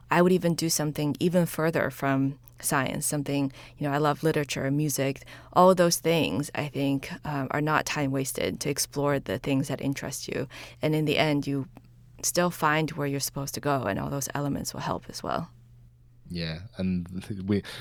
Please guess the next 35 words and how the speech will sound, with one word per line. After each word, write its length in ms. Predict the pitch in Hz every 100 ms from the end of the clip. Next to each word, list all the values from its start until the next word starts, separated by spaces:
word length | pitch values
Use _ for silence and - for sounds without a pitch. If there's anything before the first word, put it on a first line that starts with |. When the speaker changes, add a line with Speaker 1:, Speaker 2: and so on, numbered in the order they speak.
| 123
Speaker 2:
I 40 | 104
think 120 | 104
the 80 | 95
one 160 | 104
thing 180 | 92 95
all 180 | 95 95
of 120 | 87
us 180 | 87 -
know 220 | 98 92
is 180 | 85 82
that 260 | 95 87 90
the, 140 | 95
the 140 | 87
journey 360 | 90 110 107 92
from 200 | - 95
A 160 | 92 90
to 120 | -
B, 440 | 87 98 82 82 -
it 140 | 101
certainly 320 | - 98 180
isn't 180 | 185 156
a 40 |
Speaker 1:
Mm-hmm. 40 | 156
Speaker 2:
straight 320 | 156 95 85
line 380 | 98 95 95 95
in 140 | 92
any, 160 | 95 110 - 151
<laughs> 180 | 160 -
in 60 |
any 160 | 131 107
shape 360 | 170 202 180 208
or 140 | 185
Speaker 1:
<laughs> 0 |
Speaker 2:
form. 400 | 160 110 101 95
And, 200 | 92 92